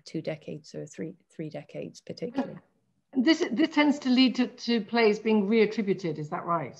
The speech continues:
Speaker 2: And, and
Speaker 1: Uh,
Speaker 2: discovering
Speaker 1: or
Speaker 2: of collaboration.
Speaker 1: Exactly, exactly. And bits of plays being reattributed. Um, and that links with the earlier question about would we think less of Shakespeare, you know, because it's a, th-,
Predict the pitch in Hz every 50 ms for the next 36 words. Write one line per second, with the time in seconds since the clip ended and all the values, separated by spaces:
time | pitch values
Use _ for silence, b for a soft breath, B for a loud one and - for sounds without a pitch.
0 | - 170 156 151 151 - 170 160 160 160 156 151 - - - _ _ _ - -
1 | _ _ _ _ - 214 214 208 202 190 - - 208 196 196 202 190 185 185 175
2 | 170 165 156 151 - - - - 190 190 180 185 208 175 170 165 180 214 226 226
3 | - - 151 151 - 175 151 - - - 214 208 185 - - 202 190 190 196 -
4 | - 190 165 165 165 - 190 175 170 165 170 202 190 190 - - 196 175 - -
5 | - 160 151 143 147 143 - - 170 160 156 156 147 143 143 143 151 - - 180
6 | 151 175 165 151 151 147 - _ - 160 - - - - - - - - - -
7 | - - 127 120 - - - - - - b b b b b _ - 180 170 170
8 | 170 165 160 - - 214 202 190 190 196 190 269 240 - 202 208 190 185 - -
9 | 175 175 180 175 175 170 170 170 170 170 - 190 185 185 - 180 165 156 175 165
10 | 151 - 170 165 165 - - 160 - - 185 170 - 170 160 156 - - - 156
11 | - - 180 180 185 - - - - - - - - 190 180 165 156 147 143 -
12 | - 180 175 - 180 - 175 - - - - - - 165 165 185 -